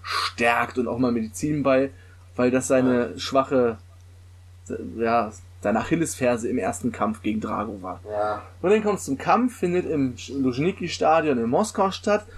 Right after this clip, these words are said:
Speaker 1: Und man muss schon sagen, es sieht ein bisschen offensichtlich vor Greenscreen gefilmt aus.
Speaker 2: Ja.
Speaker 1: <laughs> Gerade
Speaker 2: Aber wa-,
Speaker 1: wenn
Speaker 2: wa-, wa-, warte mal ganz kurz, wir haben noch ein, eins übersprungen, das müssen wir noch mal sagen, ne? Ivan, Ivan ist ja mit seinem Sohn bei,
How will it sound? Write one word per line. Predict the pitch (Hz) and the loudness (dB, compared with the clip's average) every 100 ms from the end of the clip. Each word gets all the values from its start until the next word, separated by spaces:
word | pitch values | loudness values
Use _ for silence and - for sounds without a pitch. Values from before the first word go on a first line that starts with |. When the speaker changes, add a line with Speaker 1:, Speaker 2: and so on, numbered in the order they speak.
| - | -4
Speaker 1:
Und | 135 | 0
man | 151 | 0
muss | 185 | 0
schon | 175 139 | -4 2
sagen, | 151 175 | 2 2
es | 160 | -6
sieht | 165 - | -12 -6
ein | 160 | 2
bisschen | 165 - 180 | 2 2 0
offensichtlich | 156 165 147 123 - - 117 | 0 2 0 -2 -6 -2 -2
vor | - 123 104 | 2 2 2
Greenscreen | 113 139 143 - - 113 117 | 4 4 4 -2 0 2 2
gefilmt | 113 - 127 120 | 0 2 2 2
aus. | 87 87 78 - | 0 0 -2 -6
Speaker 2:
Ja. | - - - - - 180 | -10 6 8 8 2 0
Speaker 1:
<laughs> | - | 2
Gerade | 147 - | 6 8
Speaker 2:
Aber | 220 | 8
wa-, | 196 | 8
Speaker 1:
wenn | 180 196 190 | 8 6 6
Speaker 2:
wa-, | 214 - - - | 2 2 -12 -12
wa-, | 131 151 | -10 -8
warte | 139 190 | 2 4
mal | 180 | 4
ganz | 147 143 | 0 0
kurz, | 151 - | -2 2
wir | 143 | 4
haben | 160 | 4
noch | 190 - | 4 2
ein, | 151 - | 0 0
eins | 170 170 | -2 0
übersprungen, | 156 156 139 - 160 | -2 2 2 0 -2
das | 156 - | -2 0
müssen | 151 | 0
wir | 165 | 2
noch | 135 131 | 2 2
mal | 123 | 0
sagen, | 117 113 139 117 | 2 0 0 0
ne? | 123 127 | -2 -2
Ivan, | 156 165 156 156 | 0 2 2 0
Ivan | 156 170 165 | 2 2 2
ist | 160 | 0
ja | 165 | 0
mit | 151 147 | 0 0
seinem | 147 135 | 0 0
Sohn | 123 135 202 226 | 0 2 2 0
bei, | 160 147 | 0 0